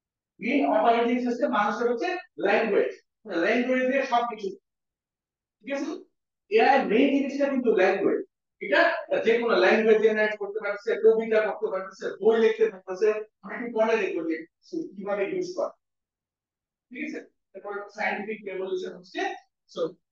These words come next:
এই টুলটা ইউজ করা ঠিক আছে। আচ্ছা,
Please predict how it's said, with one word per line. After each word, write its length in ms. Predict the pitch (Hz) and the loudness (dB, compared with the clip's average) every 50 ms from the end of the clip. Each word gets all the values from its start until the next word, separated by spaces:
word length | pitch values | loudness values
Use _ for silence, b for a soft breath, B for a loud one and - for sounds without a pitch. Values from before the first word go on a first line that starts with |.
| - | -8
এই 60 | 339 - - | -8 -4 -2
টুলটা 380 | 254 254 247 247 240 277 277 - - - - _ 170 | 0 0 0 0 0 0 2 2 2 2 -2 _ -8
ইউজ 160 | 190 202 190 - 180 | -6 -6 -6 -2 0
করা 180 | 170 165 165 165 170 | 0 2 2 0 0
ঠিক 100 | 165 170 - _ | -4 -10 -14 _
আছে। 120 | _ _ _ _ _ _ _ _ _ _ _ _ _ _ _ _ _ _ _ _ _ _ _ _ _ _ _ _ _ _ _ | _ _ _ _ _ _ _ _ _ _ _ _ _ _ _ _ _ _ _ _ _ _ _ _ _ _ _ _ _ _ _
আচ্ছা, 180 | - - - | -10 -10 -10